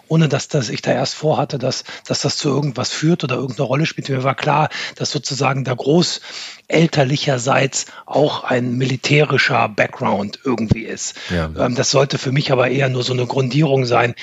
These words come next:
Speaker 1: im Habituellen, dass da also durchaus, sagen wir mal, Disziplin, Strenge und auch ein gewisses Erfolgsdenken, es waren hohe Militärs, irgendwie eine
Speaker 2: Mhm.
Speaker 1: Rolle spielte. Das war erstmal das. Und dann dachte ich, als, als es aber so konkret hier in der Zeitung stand,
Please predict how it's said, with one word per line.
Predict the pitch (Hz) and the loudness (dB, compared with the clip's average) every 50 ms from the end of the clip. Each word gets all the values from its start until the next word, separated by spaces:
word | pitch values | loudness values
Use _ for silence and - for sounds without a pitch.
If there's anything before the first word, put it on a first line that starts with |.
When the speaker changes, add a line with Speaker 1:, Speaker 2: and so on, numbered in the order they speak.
| - - - | -14 -10 -6
Speaker 1:
im | - 131 - - | -2 0 0 0
Habituellen, | - 123 139 123 - - 135 127 117 123 131 123 120 110 | 0 0 -2 -2 -2 -2 -2 0 2 2 2 2 2 0
dass | 107 113 - | -2 -4 -2
da | - 131 | 0 2
also | 123 123 123 131 120 | 2 2 0 -2 -2
durchaus, | 131 143 143 - - 123 117 - | -2 -2 -2 0 0 0 0 0
sagen | 135 123 120 | -2 -2 -2
wir | 123 | -2
mal, | 120 123 117 - - - - - - - | 0 0 0 -2 -4 -8 -12 -10 -6 -4
Disziplin, | 143 - - - 139 110 - - 156 147 156 147 139 131 - - - - - | -4 -2 -2 -2 -2 -4 -2 2 4 4 4 4 2 0 -2 -6 -10 -6 -2
Strenge | - - - - 139 135 139 139 143 135 131 131 127 - - - - - - | -2 -2 0 0 2 2 2 4 4 4 4 4 2 -2 -6 -14 -18 -18 -10
und | - 147 147 - | -8 -8 -4 -2
auch | - 139 - - | 0 0 0 0
ein | 143 | -2
gewisses | 127 123 135 127 - 127 - | -2 0 0 -2 0 0 -2
Erfolgsdenken, | 143 131 - - 131 147 151 - - - 147 135 139 - - 135 | -2 -2 -2 0 0 0 0 0 0 2 0 0 0 -2 -4 -6
es | 117 - | -6 -4
waren | - 110 107 104 | -6 -6 -4 -2
hohe | 127 147 156 147 | 0 2 2 2
Militärs, | 139 139 131 135 127 - - 135 135 131 131 - - - - - - | 2 0 0 -2 -2 0 0 2 2 2 2 0 -4 -8 -12 -10 -6
irgendwie | - 143 131 131 - | -4 -2 0 2 2
eine | 131 127 | 4 4
Speaker 2:
Mhm. | 113 | 4
Speaker 1:
Rolle | 110 117 120 117 104 | 4 4 4 2 0
spielte. | - - - 120 104 - 131 - | 0 -2 -2 -4 -4 -4 -4 -4
Das | - 131 - - | -2 -2 -2 0
war | 147 135 127 | 2 2 2
erstmal | 117 117 - - 131 | 2 0 0 -2 -2
das. | 120 113 110 - | 0 0 0 -2
Und | - 117 110 135 | -4 -2 0 2
dann | 139 165 | 2 4
dachte | 160 196 180 - - 165 | 4 2 0 0 -2 -6
ich, | - - | -6 -6
als, | - - - - - - - - - - - - | -6 -6 -8 -10 -12 -12 -12 -12 -12 -12 -10 -8
als | - - - - - | -8 -6 -6 -6 -4
es | - 143 | -2 -2
aber | 131 131 131 | -2 0 -2
so | 120 131 127 | -2 -4 -4
konkret | - - 127 113 - - - 143 170 196 190 - | -6 -6 -6 -4 -4 -2 2 2 4 2 2 0
hier | - - 165 156 | -2 0 0 0
in | 143 | 0
der | 135 131 120 | -2 -4 -6
Zeitung | - - 127 170 185 - 185 165 143 | -6 -2 -2 -2 -2 -2 -2 -2 -2
stand, | - - 160 135 135 127 | -2 -2 -2 -2 -2 -2